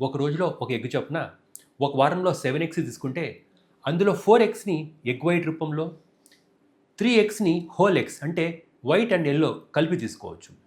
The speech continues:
మరి డయాలసిస్ స్టేజ్కి వచ్చిన కిడ్నీ పేషెంట్స్ ఒక రోజులో ఎన్ని గుడ్లు తీసుకోవచ్చు? ఒకసారి ఒక పేషెంట్ డయాలసిస్ స్టేజ్కి వచ్చినాక వారి ప్రోటీన్ ఇంటేక్ almost డబుల్ అవుతుంది.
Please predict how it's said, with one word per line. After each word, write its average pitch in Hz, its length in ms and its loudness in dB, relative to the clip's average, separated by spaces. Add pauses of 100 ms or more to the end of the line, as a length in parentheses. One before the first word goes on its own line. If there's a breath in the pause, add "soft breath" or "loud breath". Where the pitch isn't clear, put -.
మరి 180 160 4
డయాలసిస్ 196 580 0
స్టేజ్కి 180 340 2
వచ్చిన 160 220 -4
కిడ్నీ 143 300 -4
పేషెంట్స్ 131 520 -4
ఒక 123 160 -6
రోజులో 135 480 -2
ఎన్ని 156 200 0
గుడ్లు 131 240 -2
తీసుకోవచ్చు? 101 540 -10 (920 soft breath)
ఒకసారి 208 500 4
ఒక 151 260 -2
పేషెంట్ 165 320 -2
డయాలసిస్ 147 340 0
స్టేజ్కి 139 280 -4
వచ్చినాక 117 540 -6 (200)
వారి 127 180 -4
ప్రోటీన్ 170 440 -4
ఇంటేక్ 147 280 -2
almost 113 460 -4
డబుల్ 107 240 -4
అవుతుంది. 90 440 -12